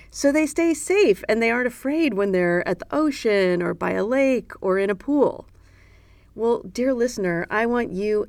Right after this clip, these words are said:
and your kids and everyone that you know to have E S D training so you can stay safe and not be afraid as you're going about your life and interacting with all the people in the world, which we do on a daily basis.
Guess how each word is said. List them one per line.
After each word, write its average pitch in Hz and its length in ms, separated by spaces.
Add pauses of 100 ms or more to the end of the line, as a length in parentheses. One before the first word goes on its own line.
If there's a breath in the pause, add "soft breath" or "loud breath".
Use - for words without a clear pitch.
and 202 360
your 254 100
kids 233 500
and 196 300
everyone 214 560
that 214 180
you 196 160
know 185 540 (300 loud breath)
to 226 100
have 214 340
E 226 200
S 202 200
D 226 300
training 175 720 (220 loud breath)
so - 160
you 262 160
can 294 180
stay 220 400
safe 285 560
and 208 160
not 202 220
be 240 100
afraid 196 580
as 196 180
you're 202 120
going 202 380
about 202 260
your 240 160
life 185 500 (440 loud breath)
and 226 140
interacting 226 800
with 185 260
all 190 380
the 190 100
people 185 640
in 185 160
the 185 80
world, 202 560 (400)
which 196 220
we 208 100
do 226 340
on 202 140
a 196 80
daily 190 340
basis. 202 720